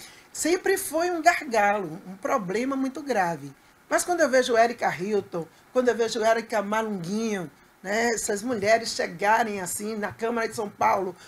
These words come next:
uma vereadora trans, a mulher trans, vereadora mais votada, mais de cinquenta mil votos. Você vê uma mulher trans virar deputada,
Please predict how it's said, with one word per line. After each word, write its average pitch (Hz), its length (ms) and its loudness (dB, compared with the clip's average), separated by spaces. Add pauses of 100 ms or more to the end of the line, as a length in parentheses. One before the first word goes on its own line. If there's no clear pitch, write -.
(160)
uma 220 180 0
vereadora 226 760 4 (320)
trans, 269 360 4
a 262 60 0
mulher 262 320 -2
trans, 269 360 0
vereadora 214 440 -4
mais 214 200 -4
votada, 165 520 -4 (220)
mais 220 200 -4
de - 80 -18
cinquenta 214 320 -4
mil 175 180 -4
votos. 175 600 -2 (680)
Você 190 160 0
vê 226 160 6
uma 240 140 2
mulher 220 400 -4
trans 233 400 0
virar 226 240 -2
deputada, 196 720 0